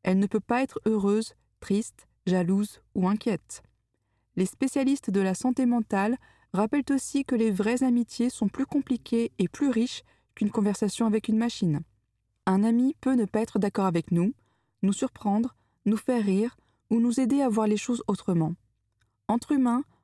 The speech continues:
on apprend aussi à écouter les autres, à partager et à régler des conflits. Lorsqu'on parle avec une I A, la conversation tourne surtout autour de nous. Le robot est programmé pour nous faire plaisir.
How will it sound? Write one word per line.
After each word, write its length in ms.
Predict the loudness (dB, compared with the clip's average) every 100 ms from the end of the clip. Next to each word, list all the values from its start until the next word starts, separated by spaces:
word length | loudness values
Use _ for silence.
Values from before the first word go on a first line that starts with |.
| -4
on 140 | 0 0
apprend 300 | 0 -4 -2
aussi 460 | -2 -2 -2 -2 0
à 100 | -2
écouter 320 | -2 -2 0
les 180 | 0 0
autres, 340 | -2 -4 -20 _ _ -4
à 100 | -4
partager 640 | -2 -6 -2 0 2 0 -2 _ _ -2
et 120 | 0
à 40 |
régler 320 | 2 2 2 0
des 100 | 0
conflits. 400 | -2 -2 -4 -4 _ _ _ _ _ _ _ _ -4
Lorsqu'on 340 | -2 0 -2
parle 260 | 0 0 2
avec 280 | 0 0
une 120 | 0 0
I 120 | 2
A, 160 | -2 -4 _ _ _
la 140 | -2 0
conversation 680 | 0 0 0 -2 -2 -2 -2
tourne 280 | -2 -2 -2
surtout 480 | -2 -8 -2 0
autour 220 | 0 -2 0
de 80 |
nous. 220 | 2 0 -4 _ _ _ _ _ -2
Le 120 | 0
robot 360 | 2 0 2 0
est 80 |
programmé 540 | -2 -2 0 2 2 0
pour 160 | 0
nous 80 | -2
faire 200 | 0 -6
plaisir. 520 | -4 -4 0 -2 -4